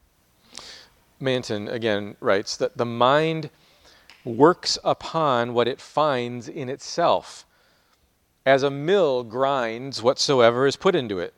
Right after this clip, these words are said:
chaff or corn. Therefore, if we would prevent wicked thoughts and musings of vanity all the day long, we must hide the word in our heart. If we've stored it in our heart,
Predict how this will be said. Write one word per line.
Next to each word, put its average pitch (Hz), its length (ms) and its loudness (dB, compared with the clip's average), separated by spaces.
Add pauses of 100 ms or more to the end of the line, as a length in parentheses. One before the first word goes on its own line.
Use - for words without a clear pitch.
chaff 120 420 -2
or 135 60 -10
corn. 95 500 -4 (680)
Therefore, 156 440 6
if 185 260 0
we 151 180 -4
would 147 220 -4
prevent 143 460 -8
wicked 139 340 -8
thoughts 170 680 -6 (560)
and 131 240 -6
musings 147 480 0
of 131 100 0
vanity 127 540 -4
all 110 180 2
the 110 80 -4
day 107 180 -2
long, 104 360 -6 (180)
we 135 120 -6
must 139 240 -8
hide 117 280 -6
the 143 100 -4
word 127 640 -6 (180)
in 117 140 -14
our 95 140 -14
heart. - 300 -14 (2000)
If 156 140 -6
we've 151 140 -4
stored 220 280 2
it 180 120 -2
in 165 120 -4
our 120 140 -6
heart, 120 360 -2